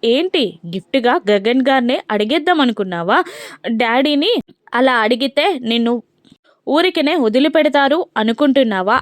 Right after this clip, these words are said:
ఆయన ఏమైనా వస్తువు అనుకుంటున్నావా? ప్యాకింగ్ చేసి బాక్స్లో పెట్టి ఇవ్వడానికి నువ్వు ప్రేమిస్తే సరిపోతుందా? ఆయన నిన్ను ప్రేమించొద్దా? నువ్వు అలా అడిగితే నీ పరువేమవుతుంది, నాన్నగారి పరువేమవుతుంది? ఒక్కసారి ఆలోచించావా?"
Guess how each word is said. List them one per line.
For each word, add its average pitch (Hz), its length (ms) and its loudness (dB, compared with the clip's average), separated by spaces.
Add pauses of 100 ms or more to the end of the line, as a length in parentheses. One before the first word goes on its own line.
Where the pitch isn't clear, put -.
(120)
ఆయన 240 280 0
ఏమైనా 220 360 -2
వస్తువు 240 420 0
అనుకుంటున్నావా? 214 800 0
ప్యాకింగ్ 277 560 -2
చేసి 277 220 0
బాక్స్లో 247 560 0
పెట్టి 277 400 -2
ఇవ్వడానికి 277 720 0 (400)
నువ్వు 294 260 2
ప్రేమిస్తే 320 560 2
సరిపోతుందా? 254 840 2
ఆయన 254 280 2
నిన్ను 220 280 0
ప్రేమించొద్దా? 247 840 0 (300)
నువ్వు 294 240 4
అలా 240 300 2
అడిగితే 233 460 0
నీ 226 240 0
పరువేమవుతుంది, 311 920 0 (200)
నాన్నగారి 277 540 0
పరువేమవుతుంది? 254 920 2
ఒక్కసారి 233 520 2
ఆలోచించావా?" 233 960 0